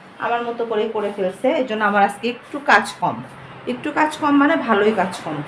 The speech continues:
রান্নার প্যারাও কম আছে, চিকেন, গরুর গোশত, ডাল সব রয়ে গেছে। তো ভাবলাম যে ওর বাবা রাতে যেহেতু খাবে, রাতে না হয় সন্ধ্যায় একটু খিচুড়ি রান্না করে ফেলবো। কালকে বলতেছিল যে, "আশাকে খিচুড়ি রান্না করে ছেড়ে দিলা নাকি?"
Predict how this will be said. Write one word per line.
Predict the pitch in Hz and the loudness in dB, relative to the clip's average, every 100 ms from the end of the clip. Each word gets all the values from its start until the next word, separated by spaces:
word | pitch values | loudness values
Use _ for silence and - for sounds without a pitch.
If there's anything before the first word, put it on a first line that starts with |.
| - - - - - | -12 -16 -16 -16 -4
রান্নার | 226 226 233 233 | 4 4 6 4
প্যারাও | 240 220 220 220 | 6 6 6 4
কম | 226 208 | 2 2
আছে, | 202 - 220 294 - | -2 2 2 0 -2
চিকেন, | 269 247 226 233 269 - - - - | -2 2 2 2 0 -4 -14 -12 0
গরুর | 226 226 220 | 4 4 4
গোশত, | 214 254 214 | 2 0 4
ডাল | 202 190 185 | 8 10 8
সব | 214 214 202 | 6 4 4
রয়ে | 220 202 | 2 2
গেছে। | 233 240 330 370 - - - - | 2 0 -2 -2 -6 -12 -14 -2
তো | 254 | 2
ভাবলাম | 269 220 214 208 | 4 6 6 4
যে | 208 | 2
ওর | 208 | 6
বাবা | 214 208 196 190 | 6 8 6 6
রাতে | 208 214 220 | 6 4 4
যেহেতু | 202 233 240 | 0 2 4
খাবে, | 247 277 220 208 285 - - - | 4 4 4 4 2 -2 -14 2
রাতে | 220 208 | 4 4
না | 190 185 | 4 4
হয় | 202 | 4
সন্ধ্যায় | 208 208 202 202 | 2 2 4 4
একটু | 180 220 | 4 2
খিচুড়ি | 277 269 214 | -2 2 4
রান্না | 180 175 151 | 6 4 0
করে | 160 156 - | -2 -2 -2
ফেলবো। | 156 143 143 - - - | -4 -2 -4 4 8 8
কালকে | 240 233 233 | 8 8 8
বলতেছিল | 226 214 190 202 185 | 8 6 2 2 4
যে, | 175 | 6
"আশাকে | 180 220 202 | 6 4 -2
খিচুড়ি | 233 277 247 220 | -4 -4 2 6
রান্না | 202 190 | 6 4
করে | 185 208 226 | 4 4 4
ছেড়ে | - 254 | 6 6
দিলা | 233 175 151 | 6 6 6
নাকি?" | 147 147 151 | 4 -2 -4